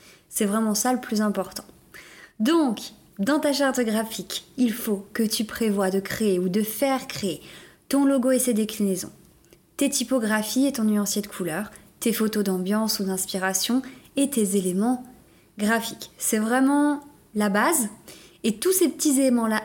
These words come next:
les éléments-là, c'est ce qui va te permettre ensuite d'avoir une communication cohérente partout, dans ta signature email, dans tes posts Insta, dans tes stories, dans ton site internet, dans tes vidéos YouTube, blablabla, partout. Ok ? Ensuite,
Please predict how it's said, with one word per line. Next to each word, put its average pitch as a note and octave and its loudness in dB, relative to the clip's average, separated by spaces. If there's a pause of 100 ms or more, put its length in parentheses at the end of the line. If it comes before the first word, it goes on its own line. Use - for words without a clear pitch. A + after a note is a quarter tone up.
(100)
les A3+ 0
éléments-là, A#3+ 2 (120)
c'est - 0
ce D#4 0
qui D4+ 0
va B3+ 0
te B3 -2
permettre G#3 -2
ensuite E4+ 0 (340)
d'avoir A#3+ 2
une A3+ 2
communication G#3+ 2 (200)
cohérente A#3 0 (140)
partout, - -4 (180)
dans F3+ 2
ta F3 -4
signature G#3 -2
email, A#3+ 2
dans G3+ 0
tes E3+ -6
posts B3 -4
Insta, B3 0
dans A3 -2
tes - -8
stories, B3 2 (360)
dans G3 -4
ton F#3+ -4
site A#3 -2
internet, A#3+ 0
dans G3 -2
tes F3 -6
vidéos F#3+ -2
YouTube, G3+ -2
blablabla, F3 -6
partout. - -10 (460)
Ok ? C4+ -4 (880)
Ensuite, A#3+ 0